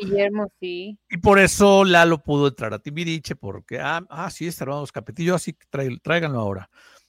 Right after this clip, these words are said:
Speaker 2: Y ya, o sea, ¿sí me entiendes? No habría manera de que, de que no le fuera bien. Pero aparte el güey se retiró. O sea, se alejó de los espe-, por el, por ser tan celoso de Vivi Gaitán, de que,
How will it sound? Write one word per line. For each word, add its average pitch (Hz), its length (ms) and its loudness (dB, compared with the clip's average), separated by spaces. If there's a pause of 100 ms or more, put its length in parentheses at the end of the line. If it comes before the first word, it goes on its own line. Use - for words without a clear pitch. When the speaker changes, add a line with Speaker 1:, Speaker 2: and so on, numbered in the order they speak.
Speaker 2:
Y 156 140 0
ya, 311 380 6
o - 40 0
sea, 151 460 4
¿sí - 140 -10
me 185 80 -4
entiendes? 165 480 -2 (320)
No 165 180 2
habría 196 220 6
manera 175 500 4
de 156 180 0
que, 135 320 0 (120)
de 131 340 -4
que 123 500 -2
no 151 260 0
le 151 100 -2
fuera - 220 -4
bien. 151 260 -4 (640)
Pero 165 420 2
aparte - 380 -4
el 262 60 -4
güey 247 140 -2
se 262 120 -2
retiró. 185 800 -2 (560)
O - 80 -18
sea, 156 220 0
se 160 140 -2
alejó 151 400 -2
de 202 80 -4
los 175 180 -6
espe-, - 260 -10 (300)
por 180 160 0
el, 175 180 -4
por 170 220 -4
ser 247 180 -2
tan 285 200 0
celoso 175 420 -2
de 156 140 -4
Vivi 139 200 -6
Gaitán, 131 420 -2
de 127 120 -4
que, 120 320 -6